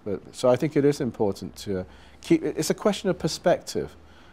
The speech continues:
You know, if, if we think of, if we think of that analogy, that, that the hit, that a coun-, a country or a community's history is basically its memory, then of course you have to have memory. You can't,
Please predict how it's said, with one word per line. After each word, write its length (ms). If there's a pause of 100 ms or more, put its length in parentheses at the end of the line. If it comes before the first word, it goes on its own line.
(120)
You 80
know, 60
if, 100
if 180
we 80
think 340
of, 180
if 100
we 80
think 220
of 100
that 160
analogy, 640
that, 140
that 140
the 100
hit, 480
that 200 (240)
a 60
coun-, 320
a 80
country 460
or 240 (200)
a 60
community's 580 (380)
history 420
is 100
basically 460
its 140
memory, 460 (1080)
then 120
of 140
course 300
you 80
have 300
to 100
have 300
memory. 420 (140)
You 100
can't, 400